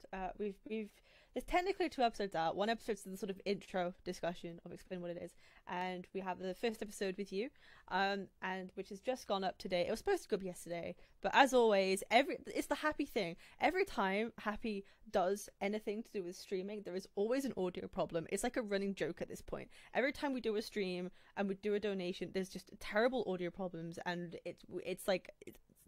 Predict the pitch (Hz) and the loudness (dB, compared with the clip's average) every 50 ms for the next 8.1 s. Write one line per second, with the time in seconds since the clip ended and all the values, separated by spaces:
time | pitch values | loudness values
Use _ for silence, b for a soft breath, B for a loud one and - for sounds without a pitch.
0 | - - 214 - - - 220 220 - - - - 202 190 185 185 180 180 175 B | -6 -4 -4 -4 2 2 2 2 2 -6 -2 0 2 2 2 0 -2 -4 -6 B
1 | B B B B B B B B - _ - 240 233 220 214 185 - 202 196 175 | B B B B B B B B -20 _ 2 2 4 4 2 -2 -4 -6 -6 -2
2 | 175 185 190 185 175 165 175 160 165 170 - - - 185 170 - 185 - 190 - | -2 0 0 0 2 2 2 2 0 -2 -6 0 4 4 6 4 4 -2 -6 -4
3 | - 190 175 175 - - - - - - - - 190 180 175 180 165 170 - 160 | -4 -4 -4 -6 -8 -12 -18 -16 -10 -8 -4 -4 -4 -4 -4 -6 -10 -10 -12 -12
4 | - - - - B B B B B B - 185 190 175 185 - 220 208 190 - | -10 -10 -10 -10 B B B B B B 0 2 2 2 2 2 2 2 2 2
5 | - 185 190 - - - - - 214 - 190 180 165 165 165 170 - 175 175 - | -4 -8 -8 -6 -8 -2 0 0 0 0 0 -2 -2 0 -2 -2 -2 -4 -4 -4
6 | - - 175 165 180 - - 170 165 165 165 - 165 165 165 175 175 - - 190 | -4 -4 -4 -4 -2 -4 -4 -6 -4 -6 -6 -6 -6 -6 -6 -6 -8 -8 -6 -2
7 | 185 208 214 220 214 196 190 180 180 - - 175 - - - 170 170 165 - 170 | -2 -2 0 -2 -4 -4 -4 -6 -6 -6 -10 -14 -12 -8 -4 -2 -2 -2 -2 -4
8 | 170 - | -8 -8